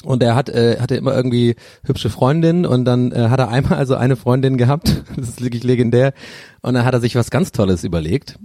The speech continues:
äh, als Überraschung. Ähm, vielleicht ahnt ihr schon Richtung Rosen, wo das jetzt hingeht. Ähm, kurz bevor sie nach Hause kam vom Feierabend, hat er, äh, wo, die haben schon zusammen gewohnt quasi sozusagen. Im,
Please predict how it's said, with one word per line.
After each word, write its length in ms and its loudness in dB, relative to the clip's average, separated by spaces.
äh, 40 -6
als 240 -4
Überraschung. 600 -2
Ähm, 640 0
vielleicht 240 -2
ahnt 200 0
ihr 60 2
schon 280 0
Richtung 260 -2
Rosen, 340 2
wo 80 -2
das 140 -2
jetzt 140 -8
hingeht. 380 -2
Ähm, 420 2
kurz 220 -2
bevor 420 2
sie 160 -2
nach 140 2
Hause 260 2
kam 260 -2
vom 200 -4
Feierabend, 680 0
hat 180 0
er, 460 0
äh, 180 -2
wo, 60 -2
die 100 0
haben 80 0
schon 320 -2
zusammen 380 0
gewohnt 420 0
quasi 400 0
sozusagen. 560 -2
Im, 240 -4